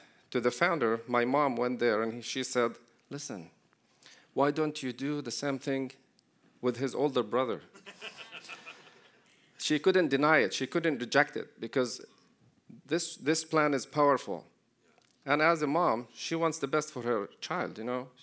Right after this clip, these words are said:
her, her son. And she wanted her, my other brother to be the same, you know, just not to be lost, to be on the same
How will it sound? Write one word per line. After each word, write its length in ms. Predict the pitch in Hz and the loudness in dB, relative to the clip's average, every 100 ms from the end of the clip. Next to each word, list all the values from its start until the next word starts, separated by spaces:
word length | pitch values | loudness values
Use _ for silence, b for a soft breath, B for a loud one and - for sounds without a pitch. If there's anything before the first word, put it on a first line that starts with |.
| - | -10
her, 260 | 95 123 - | -6 -4 -4
her 320 | 123 127 117 - b b | -4 -4 -4 -12 b b
son. 440 | - - 175 117 87 - b b b b - | -8 -2 0 -2 -4 -16 b b b b -4
And 140 | 123 | -2
she 120 | 131 170 | 2 2
wanted 400 | 180 175 147 139 - | 2 2 -6 -10 -4
her, 200 | 160 147 - - | 0 0 0 -10
my 240 | 139 135 139 | 0 4 6
other 240 | 165 147 | 6 4
brother 280 | 123 156 147 | 2 2 2
to 160 | - | -2
be 140 | 127 147 | -2 0
the 80 | 131 | 0
same, 400 | - 139 92 - | 0 0 -2 -6
you 100 | 120 | -6
know, 160 | 123 131 117 | -4 -4 -6
just 340 | 113 120 - 135 | -10 -8 -8 -4
not 180 | 139 139 | -4 -2
to 60 | |
be 140 | 123 123 | -4 2
lost, 460 | 120 143 143 - - _ _ _ | 4 4 2 -6 -16 _ _ _
to 100 | - | -4
be 100 | 131 | 0
on 120 | 147 | 2
the 60 | 123 | 0
same 360 | - 135 123 | 0 0 -2